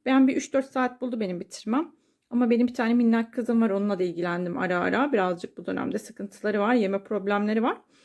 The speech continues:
O yüzden hani işiniz yoksa oturdunuz, çayınızı, kahvenizi aldınız. İki saatte bitirebileceğiniz güzel bir oya. Şu şekilde göstermek istiyorum.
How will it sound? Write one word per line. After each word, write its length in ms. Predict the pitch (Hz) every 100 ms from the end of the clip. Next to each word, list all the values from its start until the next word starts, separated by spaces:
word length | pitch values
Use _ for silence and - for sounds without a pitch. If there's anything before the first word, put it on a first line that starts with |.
| - _
O 140 | - 302
yüzden 500 | 262 208 233 330 - _ -
hani 220 | 339 330
işiniz 460 | 330 - 330 320 311
yoksa 380 | 311 - 294
oturdunuz, 680 | - 311 311 277 233 226 240
çayınızı, 440 | - 285 254 240 240
kahvenizi 500 | 302 262 226 220 254
aldınız. 520 | 311 269 220 294 -
İki 140 | -
saatte 520 | 339 247 214 208 294 269
bitirebileceğiniz 800 | - 226 220 196 196 233 294 -
güzel 340 | 220 190 196
bir 100 | 302
oya. 380 | 208 190 196 320 - _ _ _ _ _ _ - - _ - - -
Şu 60 |
şekilde 320 | 311 294 262 247
göstermek 540 | 240 - 240 247 262
istiyorum. 600 | - - 220 208 240